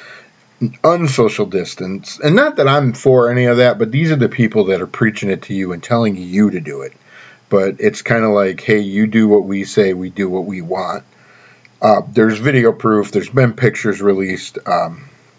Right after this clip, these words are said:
I, I saw the next day when it was being talked about, a C N N reporter actually referred to the crowd. Like, this is how they were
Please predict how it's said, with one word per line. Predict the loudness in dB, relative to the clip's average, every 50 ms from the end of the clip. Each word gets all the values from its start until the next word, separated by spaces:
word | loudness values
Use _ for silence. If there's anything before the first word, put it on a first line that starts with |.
| _ _ _ _ _ -20 -20 -20 -20 -20 -20 -20 -20 _ _ _ _ -8
I, | -8 -6 -4 -4
I | -2 -2
saw | -2 -2 0 2 4 4 4 4
the | 2 0 0
next | 0 0 0 -2 0
day | 2 4 4 4 4
when | 2 0 -4
it | -6 -6
was | -8 -8
being | -6 -6 -6 -4
talked | 0 0 0 0 0 -2
about, | -4 -4
a | -4 -4
C | -6 -2 2 4 4
N | 4
N | 4 2 2 0
reporter | 0 -2 -2 -2 0 0 0 0 -2 -6 -10 -6
actually | -2 -2 -2 -2 0 0 0 2
referred | 2 2 0 0 -2 -2 -2 0 0 -2 -4
to | -8 -12
the | -12 -12
crowd. | -4 -2 0 0 0 0 -4 -6 -10 -16 _ -20 -20 -20 -20 -20 _ _ -6
Like, | 0 0 0 0 0
this | -2 -4 -2 -4 -6
is | -4 -2
how | 0 0 0
they | 2 0 0
were | 0 -2 -6 -8